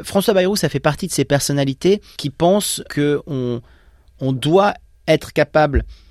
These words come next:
d'être un élu de terrain et d'avoir des responsabilités nationales. Parce que si on est un élu de terrain, on est capable de faire remonter au national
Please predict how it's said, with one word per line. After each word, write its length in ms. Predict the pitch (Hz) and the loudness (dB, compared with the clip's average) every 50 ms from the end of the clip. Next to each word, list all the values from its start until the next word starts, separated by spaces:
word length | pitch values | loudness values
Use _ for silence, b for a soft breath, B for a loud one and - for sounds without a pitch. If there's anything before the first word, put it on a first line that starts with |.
| b b b b - - | b b b b -4 -2
d'être 240 | 139 135 - - | -2 0 0 0
un 80 | 127 127 | -2 0
élu 180 | 135 139 135 131 | 0 0 0 0
de 100 | 127 120 | -2 -4
terrain 560 | - _ - - 160 156 156 165 196 247 - - | -6 _ 0 2 2 4 4 2 2 0 -2 -4
et 80 | 170 139 | -2 2
d'avoir 260 | 139 143 151 156 156 | 2 4 4 4 4
des 80 | 151 | 4
responsabilités 680 | 135 131 131 - - 143 - 147 135 135 131 - - 135 | 2 0 -4 -6 -6 -4 -2 -2 -4 -4 -4 -4 -2 0
nationales. 580 | 131 135 135 143 139 - - 135 127 117 117 113 | 0 2 2 2 0 0 0 -2 -2 -2 -4 -4
Parce 160 | - 113 - | -6 -6 -6
que 120 | - 131 | -4 -4
si 480 | - - - - - 208 214 208 - - - | -4 -2 -2 -2 -2 -2 -4 -4 -6 -6 -6
on 140 | 151 139 | -6 -4
est 60 | 139 135 | -2 -2
un 120 | 131 131 | -2 -2
élu 200 | 139 139 139 131 | -2 -2 -2 -4
de 80 | 120 120 | -6 -8
terrain, 480 | - - - 175 180 156 160 185 202 185 | -8 -2 0 2 2 2 2 0 0 -2
on 60 | 151 | -2
est 80 | 131 123 | -2 -2
capable 320 | - 139 131 - 147 143 | -2 -2 0 0 0 0
de 60 | 143 | -2
faire 240 | 127 - 143 135 123 | -4 -2 -4 -4 -2
remonter 480 | 120 165 185 190 190 185 180 - 180 165 | 0 0 0 2 0 0 0 0 0 0
au 40 | 143 | 0
national 540 | 135 131 - - 143 139 143 156 190 196 | -2 -2 -2 0 0 0 2 2 2 0